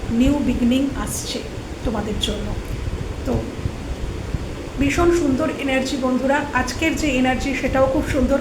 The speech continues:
কালকের এনার্জিটাও খুব সুন্দর ছিল। তার মানে দেখতে পাচ্ছি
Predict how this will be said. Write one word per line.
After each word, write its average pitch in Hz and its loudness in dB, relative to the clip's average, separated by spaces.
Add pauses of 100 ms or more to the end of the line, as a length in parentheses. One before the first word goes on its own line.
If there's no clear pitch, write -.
কালকের 254 0
এনার্জিটাও 247 2 (100)
খুব 339 -2
সুন্দর 285 4
ছিল। 302 4 (440)
তার 277 6
মানে 311 6
দেখতে 277 -2
পাচ্ছি 294 2